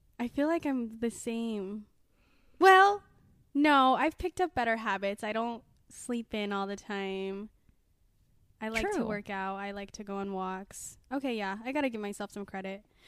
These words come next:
Speaker 1: But you guys are all, like, so confidently like, "Oh, I'm a different human." And I'm like,
Speaker 2: <laughs>
Speaker 1: "Oh, I go on walks now." <laughs> And I live in Florida.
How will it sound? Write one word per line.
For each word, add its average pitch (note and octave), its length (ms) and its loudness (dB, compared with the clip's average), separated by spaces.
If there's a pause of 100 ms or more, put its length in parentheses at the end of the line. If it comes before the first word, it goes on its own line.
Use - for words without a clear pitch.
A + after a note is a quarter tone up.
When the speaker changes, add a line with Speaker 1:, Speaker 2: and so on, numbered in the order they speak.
(120)
Speaker 1:
But E4 120 6
you D#4+ 140 10
guys A4 200 2
are B3 160 4 (240)
all, C#4 340 6
like, B3 160 -2
so C4 260 0
confidently A#3 600 -4
like, G#3 260 -4 (100)
"Oh, B3+ 240 10
I'm B3 220 6
a G#3+ 60 -4
different A3 520 0
human." G#3+ 380 -2
And G3+ 100 -2
I'm G3+ 100 -4
like, G#3 300 -4
Speaker 2:
<laughs> - 80 -20
Speaker 1:
"Oh, C4 240 6
I A#3 180 2
go A3+ 280 -2
on A3 160 -2
walks G3+ 340 -4
now." G#3 340 -4 (140)
<laughs> - 180 -20
And F4+ 960 8
I B3+ 100 2
live A#3+ 160 -2
in A#3+ 120 0
Florida. G#3+ 500 -2